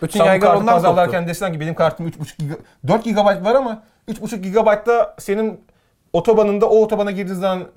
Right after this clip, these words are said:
Speaker 2: kullandığın araç iki yüz mega-, iki, iki yüz kilometre hızla gidiyor. Ama diğerine girdiğin zaman orası biraz çakıllı yol. Oraya gittiğin zaman otuz kilometre hızla gidiyorsun gibi
Speaker 1: Aynen.
Speaker 2: bir durum söz konusu. Ama işte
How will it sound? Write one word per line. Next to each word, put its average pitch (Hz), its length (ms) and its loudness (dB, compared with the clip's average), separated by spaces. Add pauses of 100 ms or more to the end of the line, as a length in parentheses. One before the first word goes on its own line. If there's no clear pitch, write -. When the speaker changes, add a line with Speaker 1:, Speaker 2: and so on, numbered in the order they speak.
(280)
Speaker 2:
kullandığın 196 380 0
araç 190 280 0
iki - 200 -10
yüz 202 100 -4
mega-, 190 360 0
iki, 214 180 -8
iki - 280 -8
yüz 220 100 -4
kilometre 190 300 -4
hızla 180 160 -2
gidiyor. 143 320 -6 (280)
Ama 214 240 0
diğerine 220 260 2
girdiğin 147 240 -4
zaman 214 160 -2
orası 196 180 -2
biraz 208 140 2
çakıllı 214 360 0
yol. 202 180 2 (520)
Oraya 220 200 4
gittiğin 190 200 -4
zaman 208 220 0
otuz - 180 -6
kilometre 143 320 -2
hızla 120 120 -2
gidiyorsun 113 300 -4
gibi 117 80 2
Speaker 1:
Aynen. 147 140 4
Speaker 2:
bir 120 60 0
durum 117 120 -4
söz 113 240 -8
konusu. 151 240 -4
Ama 220 140 0
işte 214 300 -2